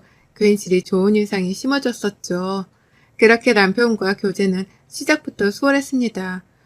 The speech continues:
어린 사람치고 말에 무게도 아는 게 좋았고 결혼 상대로서도 손색이 없겠다 싶었던 적이 한둘이 아니었죠. 결국 결혼하게 된 걸 보면 저는 교제 시작부터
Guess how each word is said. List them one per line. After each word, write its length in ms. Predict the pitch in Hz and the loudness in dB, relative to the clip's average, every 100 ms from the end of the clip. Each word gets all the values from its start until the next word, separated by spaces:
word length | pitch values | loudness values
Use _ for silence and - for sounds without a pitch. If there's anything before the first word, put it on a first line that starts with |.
| _ _ | _ _
어린 320 | - 190 226 | 0 2 2
사람치고 600 | 254 254 220 - 175 180 185 - _ | 2 0 0 -4 -2 -2 -2 -8 _
말에 300 | - 202 196 185 | -2 0 0 -2
무게도 460 | 185 208 208 196 | 0 2 2 2
아는 300 | 185 190 196 | 0 0 0
게 120 | 190 | 0
좋았고 680 | 180 - 208 202 - 240 233 - _ _ _ _ - | -2 -2 -2 -2 0 0 0 -6 _ _ _ _ 0
결혼 300 | 226 240 269 | 2 4 2
상대로서도 840 | 320 320 311 277 220 196 180 190 - _ _ | 2 2 0 0 -2 -2 -2 -4 -6 _ _
손색이 480 | - 285 285 285 240 | -4 -2 0 0 2
없겠다 640 | 185 - 214 - 175 175 | 0 0 -2 -2 -4 -4
싶었던 500 | 180 - 247 233 196 | -6 -6 -6 -2 -2
적이 440 | 185 175 - 214 208 _ _ | -2 -4 0 0 0 _ _
한둘이 380 | 294 277 277 208 | -4 -2 0 2
아니었죠. 880 | 180 202 240 - - 180 180 185 - _ _ _ _ _ _ _ _ _ _ _ _ _ _ | 2 2 0 -4 -6 -6 -6 -8 -12 _ _ _ _ _ _ _ _ _ _ _ _ _ _
결국 420 | 240 214 208 240 | 2 4 4 0
결혼하게 560 | 233 202 240 269 294 294 | 0 0 0 -2 -2 -2
된 140 | 262 | 0
걸 140 | 226 202 | 0 -2
보면 420 | 180 190 226 226 _ _ _ | 0 2 2 0 _ _ _
저는 400 | 190 185 190 196 | 0 2 2 0
교제 280 | - 196 220 | 0 0 -2
시작부터 760 | - - 262 233 185 - 180 | -4 -4 -4 -2 -6 -6 -8